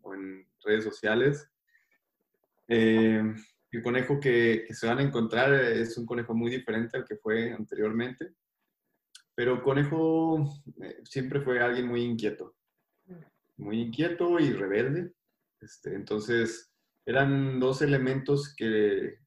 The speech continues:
que me ayudaron a explorar y a descubrir muchas cosas en la vida muy lindas, pero también me metieron en muchos problemas.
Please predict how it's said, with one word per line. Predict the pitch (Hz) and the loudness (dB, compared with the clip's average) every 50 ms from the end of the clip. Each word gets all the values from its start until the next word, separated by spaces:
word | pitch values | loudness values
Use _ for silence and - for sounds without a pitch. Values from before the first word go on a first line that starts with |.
| _ _ | _ _
que | - - | -14 -10
me | 101 101 | -6 -4
ayudaron | 104 104 107 110 113 123 127 127 | -2 0 0 0 0 -2 -2 -2
a | 123 113 110 104 92 101 | 0 0 0 0 -2 -4
explorar | 107 - - - 107 104 107 113 | -6 -6 -4 -2 0 2 2 2
y | 123 | 2
a | 123 | 2
descubrir | 120 117 110 - - 104 101 104 104 110 113 117 | 0 0 -2 -4 -4 -4 -2 0 0 0 0 -2
muchas | 117 113 113 - 117 - | -4 -4 -6 -10 -14 -12
cosas | - - 110 107 - - 117 110 | -8 -6 -6 -6 -6 -10 -8 -8
en | 110 101 | -6 -6
la | 98 95 | -6 -4
vida | 101 110 113 113 | -2 -2 0 0
muy | 113 110 104 107 107 104 | 0 0 -2 -2 -4 -4
lindas, | - 110 113 120 123 127 143 139 - | -4 -2 -2 -2 -2 -4 -6 -8 -8
pero | - 95 - | -8 -10 -8
también | - 95 95 101 104 113 | -8 -8 -6 -2 -2 0
me | 113 | 0
metieron | 113 107 - - 107 107 113 | 0 0 0 -2 -2 0 0
en | 110 104 101 | -2 -4 -6
muchos | 107 - - 117 - | -12 -14 -18 -18 -16
problemas. | - 110 95 95 101 104 104 120 143 147 - - | -12 -8 -4 -4 -2 -2 -2 -4 -6 -6 -12 -20